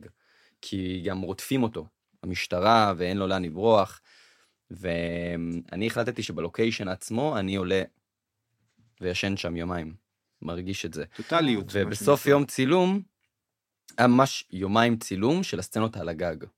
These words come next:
Speaker 1: ממש גם זה הסתדר לי מצוין.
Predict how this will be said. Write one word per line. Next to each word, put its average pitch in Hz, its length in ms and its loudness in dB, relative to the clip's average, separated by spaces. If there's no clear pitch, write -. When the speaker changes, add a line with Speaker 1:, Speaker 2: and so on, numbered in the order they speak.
Speaker 1:
ממש 127 300 2
גם 160 220 4
זה 117 120 0
הסתדר 127 460 4
לי 180 60 2
מצוין. 107 600 -4